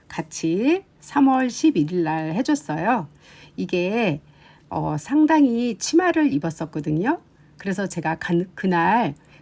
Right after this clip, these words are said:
같이 적심을 했어요. 그랬는데 위에 저렇게 예쁘게 올라왔어요. <laughs> 그리고 저 밑으로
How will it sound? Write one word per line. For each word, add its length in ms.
같이 680
적심을 500
했어요. 480
그랬는데 640
위에 640
저렇게 760
예쁘게 640
올라왔어요. 800
<laughs> 380
그리고 400
저 140
밑으로 880